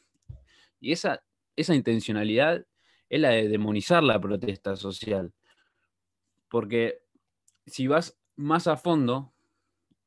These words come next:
profundizando un poco más y no corriendo atrás de las noticias, comprendés que hay una provincia que, que viene de,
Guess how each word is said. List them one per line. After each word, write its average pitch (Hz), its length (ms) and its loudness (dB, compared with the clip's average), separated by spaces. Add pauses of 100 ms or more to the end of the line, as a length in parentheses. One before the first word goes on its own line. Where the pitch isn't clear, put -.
(440)
profundizando 117 640 2
un 113 80 2
poco 120 200 0
más 131 240 2
y 113 60 -2
no 117 120 -2
corriendo 120 300 0
atrás 107 260 -2
de 110 80 -2
las 104 140 -2
noticias, 131 600 -6 (380)
comprendés 131 640 0 (440)
que 127 120 -2
hay 151 140 2
una 156 180 2
provincia 143 520 0
que, 107 280 -6
que 117 120 -4
viene 123 420 0
de, 110 160 -8